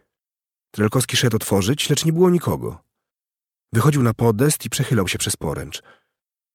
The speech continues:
Dostrzegał wówczas drzwi, które zamykały się piętro niżej, albo słyszał nieregularne kroki, które zaczynały schodzić z piętra nad nim. W każdym razie nie chodziło tu wcale o niego.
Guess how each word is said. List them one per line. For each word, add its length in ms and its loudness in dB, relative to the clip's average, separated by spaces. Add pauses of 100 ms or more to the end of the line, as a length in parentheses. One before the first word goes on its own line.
(140)
Dostrzegał 460 0
wówczas 400 0
drzwi, 340 0
które 260 -2
zamykały 440 2
się 120 -4
piętro 300 -4
niżej, 400 0
albo 260 -2
słyszał 560 -2
nieregularne 560 2
kroki, 540 -6 (180)
które 220 -6
zaczynały 400 0
schodzić 480 -2
z 80 -6
piętra 380 -2
nad 220 -4
nim. 240 -12 (1300)
W 40 -18
każdym 300 0
razie 360 0
nie 140 0
chodziło 360 0
tu 80 -10
wcale 380 -4
o 60 -6
niego. 420 -10